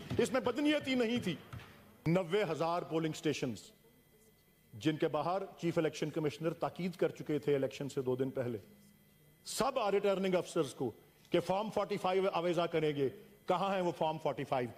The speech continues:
ऐलान कर चुके थे chief election commissioner कि रात के एक बजे तक नताइज आ जाएंगे। मुझे फौरन मुबस्सिरीन,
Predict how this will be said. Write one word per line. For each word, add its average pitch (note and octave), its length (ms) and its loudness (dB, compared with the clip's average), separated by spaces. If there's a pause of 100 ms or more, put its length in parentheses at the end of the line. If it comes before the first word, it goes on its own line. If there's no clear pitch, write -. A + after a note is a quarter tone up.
(120)
ऐलान A#3 360 2
कर C#4 160 0
चुके B3 260 0
थे A#3 180 2 (180)
chief A#3+ 220 0
election A#3 340 2
commissioner A3 440 0 (1200)
कि G#3 140 6 (580)
रात A3 280 2
के C4 180 4
एक A3 120 -2
बजे C#4 200 0
तक A#3+ 200 -2
नताइज B3 340 2
आ A3 120 4
जाएंगे। F3 420 0 (560)
मुझे A3 280 4
फौरन B3 360 0 (280)
मुबस्सिरीन, A3+ 640 0